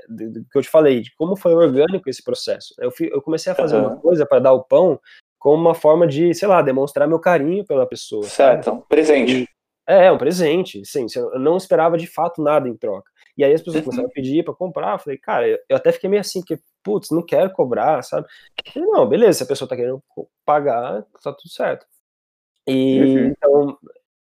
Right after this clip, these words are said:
Speaker 1: foi aí que eu cheguei até essa parte de, da produção desses alimentos, né? Ah,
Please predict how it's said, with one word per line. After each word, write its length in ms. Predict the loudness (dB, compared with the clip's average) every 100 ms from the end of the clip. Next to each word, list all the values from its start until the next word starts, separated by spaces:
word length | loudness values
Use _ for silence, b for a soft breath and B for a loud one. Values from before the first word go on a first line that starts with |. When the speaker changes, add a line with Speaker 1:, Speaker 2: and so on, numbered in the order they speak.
| _ _
Speaker 1:
foi 180 | 2 2
aí 120 | 2
que 100 | -2
eu 60 |
cheguei 340 | -4 -4 -2 -2
até 340 | -2 -4 -4
essa 200 | -4 -8
parte 460 | -6 -4 -4 -6 -12
de, 260 | -6 -6
da 140 | 0 0
produção 560 | 0 -4 -4 -2 -2
desses 240 | -4 -6 0
alimentos, 560 | 0 0 -4 -14 -20 _
né? 240 | -12 -12 B B B B B _ _
Ah, 720 | 0 2 4 2 2 -2 -4